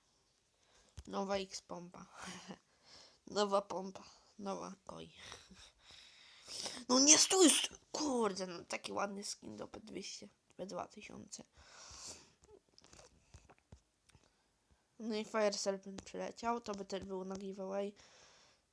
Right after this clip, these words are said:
No nie wiem, możemy też na Skype'ie nagrywać, bo kto, jak coś ze, ze mną nagrywa, to możemy nagrywać, no ale no to musi za, od was zależeć. W komentarzach napiszcie, czy chcecie taką serię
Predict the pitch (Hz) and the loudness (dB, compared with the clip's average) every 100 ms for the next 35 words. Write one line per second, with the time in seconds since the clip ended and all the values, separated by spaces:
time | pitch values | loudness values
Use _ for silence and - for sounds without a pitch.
0 | - 262 294 285 254 240 240 240 240 247 | -12 -8 -6 -2 -2 -2 -2 -2 -4 -4
1 | 240 247 240 - 285 285 262 240 220 214 | -4 -2 -4 -2 -2 -2 -2 -4 -2 -4
2 | 208 214 208 214 214 214 208 202 208 - | -4 -6 -4 -2 0 0 -2 -4 -8 -12
3 | - 214 214 - 226 214 - 240 214 214 | -8 -6 -6 -6 -4 -4 -4 -4 -6 -4
4 | 208 208 208 214 208 208 220 233 220 226 | -6 -6 -6 -6 -6 -4 -4 -6 -8 -6
5 | 226 226 240 277 311 311 247 220 220 214 | -6 -8 -8 -6 -4 -2 -2 -4 -6 -8
6 | 220 - - - - - - _ _ - | -8 -14 -20 -20 -20 -20 -20 _ _ -20
7 | - - - - - - - 269 220 208 | -16 -16 -14 -14 -18 -20 -20 -14 -6 -2
8 | 208 240 240 240 262 254 240 254 247 214 | 2 2 2 0 2 2 4 6 8 6
9 | 214 202 202 196 190 190 - 233 233 233 | 4 4 6 4 2 -6 -4 -2 0 2
10 | 208 202 190 190 185 190 185 220 - 247 | 2 0 -4 -6 -4 -4 -2 -2 0 -2
11 | - 233 226 226 226 214 - 233 220 220 | -2 -4 -6 -8 -6 -2 -2 -2 0 0
12 | 214 | 0